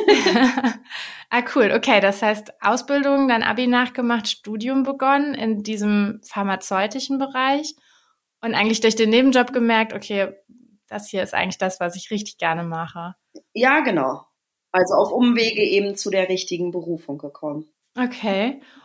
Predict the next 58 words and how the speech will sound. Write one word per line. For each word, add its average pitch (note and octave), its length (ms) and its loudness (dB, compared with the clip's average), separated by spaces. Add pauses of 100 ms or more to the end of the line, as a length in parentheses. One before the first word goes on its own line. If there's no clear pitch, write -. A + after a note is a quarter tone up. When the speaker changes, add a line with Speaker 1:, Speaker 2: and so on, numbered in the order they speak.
Speaker 1:
Und A3 200 -2
wie A3+ 140 2
hast A3+ 220 0
du A3+ 40 -4
dann, G#3 380 4
äh, G3 300 0
sag G3+ 180 0
ich G3+ 140 -4
mal, G#3+ 100 2
den G#3 220 4
Weg G3+ 260 2
eingeschlagen, G#3 540 -2
dass A#3+ 140 0
du G#3+ 60 -14
gesagt G3+ 360 -4
hast, G#3 180 -4
okay, G#3 240 -12
ich, - 300 -12
ich, - 200 -20 (260)
ich G#3 180 -6
wechsle G#3+ 260 0
das G3 220 0
Feld? F#3+ 380 -4
Was A3 120 -8
hast G3+ 220 -4
du F#3+ 240 -4
da F#3+ 240 -6
gemacht, F3+ 560 -8
um G3+ 100 -4
da G3 120 2
reinzugehen? B3 640 -6 (520)
Speaker 2:
Also G#3 220 2
erstmal A#3 460 2
war G#3 100 4
das G3+ 160 0
wirklich F#3+ 280 -4
ein F3 80 -2
schleichender G#3+ 600 2
Prozess, A#3 640 -2
dass G#3 160 -2
ich G3 160 -8
gemerkt F#3 420 -2
hab, F3+ 240 -6
hey, F#3+ 180 0
du G3+ 100 -10
bist F#3 200 -8
gar D#3+ 160 -2
nicht G3 220 -8
mehr F3+ 180 -4
so G3 380 -4
bei F3+ 180 2
deinem E3 300 -2
Studium, A#3 640 -4
wie F#3 100 -8
du F3 100 -6
das E3 220 -4
sein E3+ 320 -4
müsstest. B3+ 560 -6